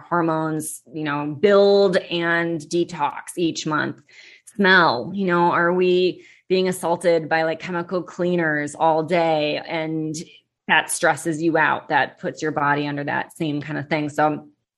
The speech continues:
what kind of smells are around you? And of course, we have, like, smells for different phases of the cycle so that you're kind of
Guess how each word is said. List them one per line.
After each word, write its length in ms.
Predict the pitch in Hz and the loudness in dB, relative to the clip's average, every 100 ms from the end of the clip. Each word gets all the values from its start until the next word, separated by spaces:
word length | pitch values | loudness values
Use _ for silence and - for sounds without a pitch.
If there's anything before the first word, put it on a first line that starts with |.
| _ _ 175 | _ _ -4
what 180 | 180 | -2
kind 160 | 170 175 | 0 -2
of 60 | 170 | 0
smells 360 | 165 160 156 | -2 0 0
are 80 | 156 | -2
around 300 | 156 160 160 | -2 -2 -2
you? 60 | 160 | -6
And 100 | 156 | -6
of 60 | |
course, 180 | 160 156 | -6 -2
we 60 | 156 | 0
have, 100 | 151 | 0
like, 160 | 139 | -2
smells 460 | - 165 147 151 151 | -4 -4 -2 -2 -4
for 80 | 143 | -10
different 260 | - 170 | -8 -6
phases 380 | 147 147 147 139 | -4 -4 -6 -8
of 100 | 147 | -6
the 80 | 156 | -8
cycle 560 | - 143 143 147 147 | -4 -4 0 0 0
so 140 | 147 139 | -2 -6
that 160 | 135 | -6
you're 80 | - | -8
kind 240 | - 156 151 | -8 -4 -4
of 160 | 143 | -6